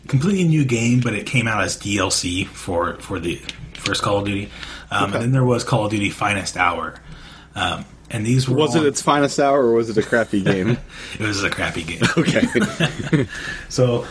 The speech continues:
Speaker 1: all of these came out on P C. Um, they're not very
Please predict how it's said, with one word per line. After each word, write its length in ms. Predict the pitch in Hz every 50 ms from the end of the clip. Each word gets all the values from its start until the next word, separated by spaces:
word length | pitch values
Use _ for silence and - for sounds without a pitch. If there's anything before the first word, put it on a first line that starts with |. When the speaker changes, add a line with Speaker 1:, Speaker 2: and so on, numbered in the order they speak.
| - - -
Speaker 1:
all 220 | - 135 151 165 170
of 80 | 156
these 220 | 151 139 139 135 131
came 240 | - - 127 120 117
out 360 | 113 113 113 113 107 - - -
on 260 | 107 104 98 98 98 95
P 220 | - - 98 95
C. 420 | - - - 92 92 95 90 - - - - - - -
Um, 320 | - 92 87 85 87 87 85 - - -
they're 100 | - 95 104
not 520 | 107 110 110 113 113 113 - - - - - - - - - - - - -
very 440 | - 104 104 107 107 101 101 101